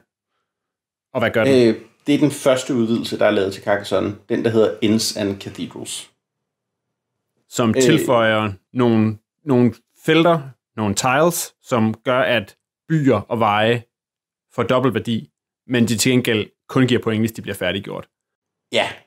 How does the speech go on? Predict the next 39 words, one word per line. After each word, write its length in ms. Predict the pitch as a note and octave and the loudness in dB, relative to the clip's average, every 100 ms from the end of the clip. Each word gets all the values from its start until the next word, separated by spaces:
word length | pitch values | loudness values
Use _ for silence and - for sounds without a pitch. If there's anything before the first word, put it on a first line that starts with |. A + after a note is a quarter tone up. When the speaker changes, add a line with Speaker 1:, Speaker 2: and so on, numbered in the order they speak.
| - | -6
Speaker 2:
lige 140 | B2 | -4
præcis. 440 | A#2 - - - - | -4 -4 -6 -6 -10
Og 60 | A2 | -6
så 100 | A#2 | -4
tilføjer 480 | - A#2+ A#2+ G#2+ G#2 | 0 0 2 2 2
det, 240 | G#2 G2+ | 0 -2
det 80 | G#2 | -4
tilføjer 320 | C3 B2+ A2+ | -4 0 0
en 60 | F#2 | 0
ekstra, 480 | A2 - G2+ F2+ | -4 0 2 2
øh, 60 | - | 0
spiller. 380 | - C3 D#3+ F3 - _ _ _ _ _ _ _ B2+ | -2 0 0 -2 -10 _ _ _ _ _ _ _ -2
Muligheden 300 | B2 C3 A2+ | 0 0 2
for, 60 | |
at 60 | A2 | 0
man 100 | A2+ | -2
kan 80 | - | -6
spille, 460 | - G#2+ G2 F#2+ F2+ | -4 -2 0 2 2
øh, 200 | F2 - - - | 2 0 -6 -8
er 80 | A2+ | -8
det 120 | G#2 | -4
seks 280 | - B2+ C3 | -2 -2 -4
i 40 | |
stedet 260 | B2+ E3+ A#2+ | -4 -4 -4
for 60 | |
fem, 260 | A#2+ B2+ - | -4 -4 -2
eller 120 | A2+ | -6
fem 180 | G#2 - | -4 -4
Speaker 1:
Ja. 40 | - | -4
Speaker 2:
i 60 | |
stedet 180 | A2+ - | -6 -6
for 60 | - | -8
fire? 300 | A#2 A2 A2 - | -2 2 0 -2
Det 80 | A#2+ - _ _ - | -12 -14 _ _ -6
kan 60 | A2+ | -2
jeg 80 | |
ikke 120 | E2+ E2+ | 0 -2
lige 100 | G2+ | -6
huske. 280 | G2 - | -8 -12